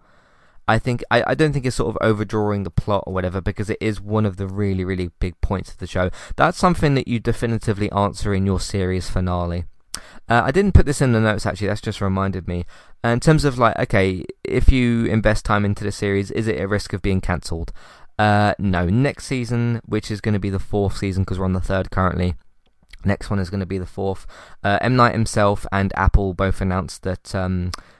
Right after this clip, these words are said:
they've given M. Night a, uh, fourth and final season. I thought the third season was originally supposed to be the last, but maybe they extended it, maybe he had some more ideas,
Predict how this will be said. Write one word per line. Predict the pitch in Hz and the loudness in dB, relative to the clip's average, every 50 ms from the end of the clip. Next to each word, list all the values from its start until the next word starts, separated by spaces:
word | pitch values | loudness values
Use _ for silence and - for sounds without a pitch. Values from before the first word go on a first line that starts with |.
| - - | -6 -2
they've | 98 101 - | -2 -2 0
given | - 113 101 101 101 101 | 0 0 2 2 0 0
M. | - 98 101 98 98 | 0 0 0 0 2
Night | 95 92 92 92 - - - - - - - - | 0 0 -2 -2 -4 -10 -14 -14 -14 -12 -8 -6
a, | 95 92 92 90 90 90 90 - - | -4 -2 -2 -2 -2 -4 -4 -4 -2
uh, | - 92 92 90 87 87 | -2 0 0 2 0 -2
fourth | - - - 110 107 101 - | -2 0 2 2 2 2 2
and | - 101 - | 0 -2 -2
final | - 107 101 95 95 90 87 | -2 -2 0 0 -2 -4 -6
season. | - - 98 95 92 85 90 90 90 - - - - - - | -6 -6 -6 -4 -4 -4 -4 -4 -4 -6 -12 -16 -20 -2 4
I | - 139 190 | 4 6 6
thought | 202 - - 170 156 - | 4 2 0 -2 -2 -2
the | 113 104 | -4 -4
third | - - 117 113 117 117 - | -2 0 2 2 2 0 0
season | - 143 135 131 143 135 | -4 -4 -4 -2 -4 -4
was | 135 135 | -4 -4
originally | 135 131 139 139 139 139 139 139 | -4 -6 -6 -6 -4 -4 -4 -4
supposed | - - 139 139 - | -4 -2 -4 -2 -4
to | - 131 | -4 -4
be | 139 139 | -4 -4
the | 131 131 | -2 -2
last, | 131 131 131 139 135 - | -2 -2 -2 -2 -4 -2
but | - 113 101 - | -2 -2 -2 -2
maybe | - 107 101 98 95 98 | -2 -2 -2 -2 -2 -2
they | 92 92 | -4 -4
extended | 87 - - - 147 147 135 135 131 | -6 -6 -2 0 0 0 0 0 -2
it, | 143 139 - | -2 -2 -2
maybe | - 90 87 - | -2 -4 -4 -4
he | 92 | -6
had | 87 - | -6 -6
some | - - 95 | -8 -6 -4
more | 92 90 90 | -4 -2 -4
ideas, | 90 90 113 117 120 120 120 117 | -4 -4 -2 -2 0 -2 -2 -4